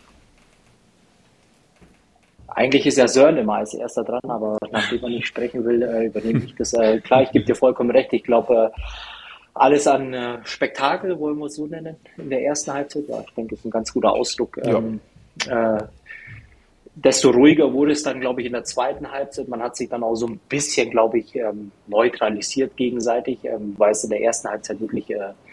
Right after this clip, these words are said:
Speaker 1: ja, phasenweise, äh, ziemlich wild war. Ähm,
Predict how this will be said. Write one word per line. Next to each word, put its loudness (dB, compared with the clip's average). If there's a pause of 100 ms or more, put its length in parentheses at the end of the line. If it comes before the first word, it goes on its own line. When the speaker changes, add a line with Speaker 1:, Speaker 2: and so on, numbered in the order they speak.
(800)
Speaker 1:
ja, 6
phasenweise, 2
äh, -8 (300)
ziemlich 2
wild 6
war. 0 (100)
Ähm, -8